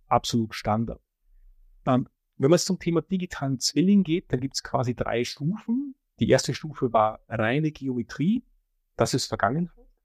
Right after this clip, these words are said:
Das zweite ist jetzt Geometrie plus Informationen drinnen, wo eine Software rechnen kann.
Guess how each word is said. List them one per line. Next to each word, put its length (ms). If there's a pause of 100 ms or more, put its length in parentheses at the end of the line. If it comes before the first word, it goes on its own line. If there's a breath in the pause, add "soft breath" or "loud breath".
(420)
Das 200
zweite 340
ist 180
jetzt 280
Geometrie 720 (180)
plus 300
Informationen 1040
drinnen, 380
wo 160
eine 360 (220)
Software 640
rechnen 400
kann. 340